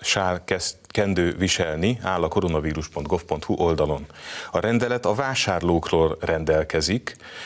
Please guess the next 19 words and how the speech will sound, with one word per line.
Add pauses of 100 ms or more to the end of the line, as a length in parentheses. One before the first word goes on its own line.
Mindenki
köteles
az
üzletben
történő
vásárlás
és
tömegközlekedési
eszközön
való
tartózkodás
során
a
szájat
és
az
orrot
eltakaró
eszközt,